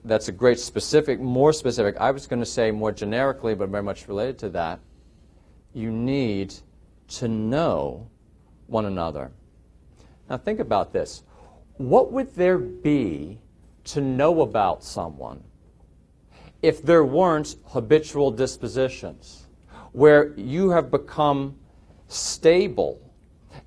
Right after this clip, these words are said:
as the kind of person that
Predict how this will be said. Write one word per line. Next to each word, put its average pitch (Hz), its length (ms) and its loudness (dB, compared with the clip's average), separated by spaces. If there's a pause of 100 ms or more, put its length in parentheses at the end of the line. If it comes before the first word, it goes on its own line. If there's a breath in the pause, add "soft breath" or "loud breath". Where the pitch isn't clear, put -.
as 135 180 6
the - 120 -4
kind 196 800 -2
of - 280 -2
person 85 800 -4 (420 loud breath)
that 127 300 -2